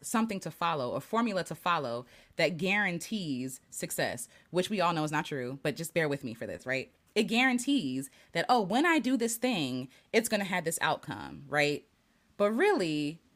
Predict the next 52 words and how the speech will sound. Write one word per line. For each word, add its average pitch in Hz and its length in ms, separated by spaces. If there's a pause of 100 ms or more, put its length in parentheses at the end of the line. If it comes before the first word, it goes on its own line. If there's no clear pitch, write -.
(160)
it's 240 140
really 233 160
the 214 100
fear 240 280
of 208 60
not 202 180
trusting 220 400
myself 147 720
and 208 100
not 190 180
trusting 143 680 (340)
where 208 300
I 175 80
could 180 300
be. 139 280
Maybe 285 240
I 226 140
won't 208 280
end 196 140
up 190 120
where 175 120
I 165 60
wanna 165 300
be, 226 120
but 180 120
maybe 269 200
I'll 247 100
end 196 120
up - 80
somewhere 180 260
better. 139 460 (500)
And 214 120
I 208 80
think 233 600 (400)
for - 200
me, 202 420
having 220 320
someone 202 340
lay 185 260
out - 260
the 180 80
stuff 190 340
is 180 180
easier 208 720 (300)
than 196 140
trying 240 260
to 226 80
do 202 120
my 175 200
own 156 220
thing. 139 420 (120)
It's, 202 200